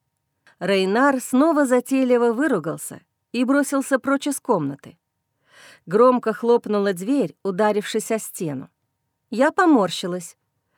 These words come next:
С моим слухом явно что-то случилось, иначе откуда эта суперчувствительность?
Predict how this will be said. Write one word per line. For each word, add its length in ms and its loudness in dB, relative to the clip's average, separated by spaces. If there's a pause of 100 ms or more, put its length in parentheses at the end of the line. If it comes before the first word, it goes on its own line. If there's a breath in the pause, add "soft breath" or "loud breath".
(280 soft breath)
С 120 -10
моим 320 2
слухом 400 2
явно 420 4
что-то 340 -2
случилось, 680 -8 (380)
иначе 440 4
откуда 440 0
эта 180 0
суперчувствительность? 1400 -4